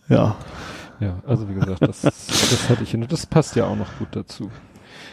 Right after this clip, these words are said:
Speaker 2: Ja, und du ka-, hast ja demnächst wieder was zu tun, ne?
Speaker 1: Ja, achten neunten oder irgendwie sowas, dritten neunten?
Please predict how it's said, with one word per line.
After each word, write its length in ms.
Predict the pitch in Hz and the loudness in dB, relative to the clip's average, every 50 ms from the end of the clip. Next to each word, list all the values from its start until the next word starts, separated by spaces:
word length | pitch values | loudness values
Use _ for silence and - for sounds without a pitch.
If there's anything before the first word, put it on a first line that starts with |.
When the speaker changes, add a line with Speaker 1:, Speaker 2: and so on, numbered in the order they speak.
| - - - - - - - - | -20 -20 -18 -18 -18 -18 -6 6
Speaker 2:
Ja, 300 | 160 170 185 147 120 110 104 101 - - 131 | 8 8 10 10 8 8 4 2 -2 -6 0
und 200 | - 147 131 - | 0 0 2 4
du 80 | 139 135 | 2 2
ka-, 380 | - - - 143 165 175 160 139 | 2 2 4 4 4 6 6 6
hast 180 | 156 160 - | 6 6 6
ja 60 | - 156 | 4 4
demnächst 340 | 151 151 151 151 151 - - | 4 4 4 4 2 2 4
wieder 120 | 143 143 131 | 4 4 4
was 160 | 131 - - | 4 0 -2
zu 80 | - 131 | -8 -8
tun, 360 | 127 - - 196 180 131 120 | -8 -4 -4 -2 -2 0 -2
ne? 80 | 135 160 - - - - - - - - - - - - - - _ _ _ - _ _ _ - - - - 117 110 110 | -2 -2 -4 -8 -20 -20 -20 -20 -20 -20 -20 -20 -20 -20 -20 -20 _ _ _ -20 _ _ _ -12 -8 -4 0 2 4 6
Speaker 1:
Ja, 260 | 107 110 117 120 127 135 | 6 6 4 4 2 2
achten 240 | 135 - - 127 | 0 0 0 2
neunten 300 | 127 131 143 156 180 175 170 | 4 6 6 6 4 4 2
oder 100 | 165 170 | 2 2
irgendwie 160 | 170 160 156 | 4 4 4
sowas, 240 | 147 165 165 147 - | 4 4 4 2 4
dritten 220 | - 147 165 165 151 | 2 0 2 4 4
neunten? 340 | 156 160 175 175 170 160 | 4 4 4 2 -2 -4